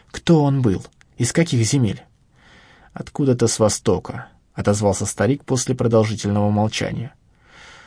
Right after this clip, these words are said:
«Он был кочевник из далёких земель, из степей Дешт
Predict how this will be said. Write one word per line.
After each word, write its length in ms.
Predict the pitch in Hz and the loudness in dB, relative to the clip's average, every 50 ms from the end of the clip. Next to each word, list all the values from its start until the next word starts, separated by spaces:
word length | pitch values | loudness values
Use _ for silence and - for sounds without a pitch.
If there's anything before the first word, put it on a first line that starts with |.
| - _ - | -20 _ -4
«Он 280 | - 113 123 135 135 131 | 0 0 2 2 4 4
был 160 | 135 135 131 | 4 4 4
кочевник 640 | - 131 123 - - 160 151 120 104 98 95 - | 4 2 2 2 4 4 4 4 4 2 2 0
из 120 | 101 95 104 | 0 0 2
далёких 420 | 113 104 104 101 90 - 107 107 | 2 4 4 2 2 0 -2 0
земель, 480 | 104 107 110 104 104 98 98 95 - - - _ _ _ _ _ _ _ _ _ _ _ _ | 0 2 2 2 2 0 0 -2 -6 -12 -18 _ _ _ _ _ _ _ _ _ _ _ _
из 260 | - 120 117 107 - | 0 2 2 2 0
степей 760 | - - - - - - 120 - - 123 127 127 123 127 127 - _ _ _ _ - | -2 -6 -6 -4 0 0 0 2 2 4 4 4 4 2 -2 -6 _ _ _ _ -6
Дешт 460 | 123 113 123 127 123 123 - - | -2 2 4 4 4 2 -2 -8